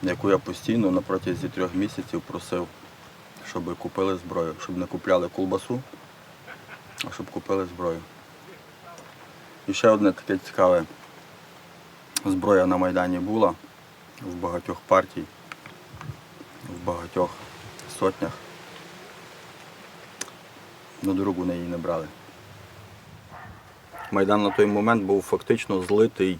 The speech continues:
повністю. Там ли-, лишалися, е, лічені години для того, щоб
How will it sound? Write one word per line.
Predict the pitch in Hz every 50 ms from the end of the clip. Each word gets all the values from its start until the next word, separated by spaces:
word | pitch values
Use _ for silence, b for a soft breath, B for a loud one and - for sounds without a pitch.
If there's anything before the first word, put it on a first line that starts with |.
| - - -
повністю. | - 98 95 90 90 87 80 - - - - - - - - - - - - - - - - - - - -
Там | - 98 95 92 95
ли-, | 95 95 92 85
лишалися, | 87 95 95 - 113 107 98 92 - -
е, | 92 90 - - - 90 92 90 90
лічені | 95 107 110 - - 95 92
години | 85 85 92 92 101 104 98 92
для | 85 80 87 82
того, | - 92 85 85 90 82
щоб | - - 90 82 85 92 95 95